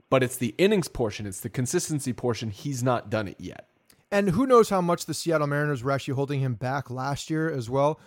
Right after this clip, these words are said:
Speaker 2: to, to make sure that they didn't get into a point where,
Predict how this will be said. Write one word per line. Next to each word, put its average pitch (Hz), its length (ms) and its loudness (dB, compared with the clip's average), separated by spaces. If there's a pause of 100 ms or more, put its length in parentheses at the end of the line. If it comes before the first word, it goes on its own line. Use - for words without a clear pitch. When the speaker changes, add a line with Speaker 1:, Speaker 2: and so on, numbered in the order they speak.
(200)
Speaker 2:
to, 139 280 2
to 143 180 -2
make 139 200 0
sure 143 360 2
that 131 200 -4
they 131 100 0
didn't 131 300 -4
get 147 160 -6
into 139 220 -6
a 123 40 -2
point 135 300 -6
where, 123 180 -6